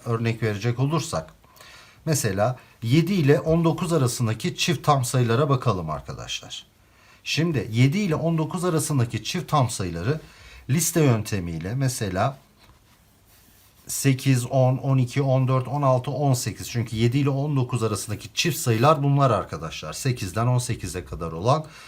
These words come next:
çift sayılardır. Bunu ben liste yöntemiyle bu şekilde yazabilirim. Veyahut Venn şeması, yani bir şekil, bir çember, bir daire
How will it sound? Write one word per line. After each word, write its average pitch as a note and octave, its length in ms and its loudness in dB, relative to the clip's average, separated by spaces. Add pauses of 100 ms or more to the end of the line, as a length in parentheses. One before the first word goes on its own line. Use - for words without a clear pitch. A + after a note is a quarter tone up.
(300)
çift - 260 -2
sayılardır. F2 680 -4
Bunu D3 240 0
ben C3+ 220 4
liste D3 240 0
yöntemiyle G2+ 760 0 (420)
bu F3+ 80 -2
şekilde A#2 400 0
yazabilirim. A2+ 580 2 (480)
Veyahut F3 440 4
Venn F3 180 6
şeması, G2 560 -2
yani A2 240 0
bir B2+ 40 0
şekil, A2+ 420 -2
bir G#2 120 -8
çember, G#2+ 480 0
bir G#2 140 -6
daire G#2+ 440 4